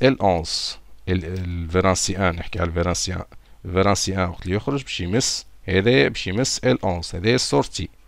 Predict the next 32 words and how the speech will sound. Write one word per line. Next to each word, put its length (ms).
كي 180
يرجع 420
باش 180
يمس 440
ال 200
ديس، 380
هذا 240
الرونتري. 540
دونك 260
ديما 200
السورتي 600
في 140
ال-، 640
لامبير، 600
في 80
الأونز، 500
في 160
الفانتايان، 640
وقت 280
اللي 120
يخرج 320
هذا 360
يمس 340
الفانتايان، 720
كي 80
يرجع 320
يمس 320
الفان، 340
هذه 180
السورتي 640
وهذا 400
رونتري. 480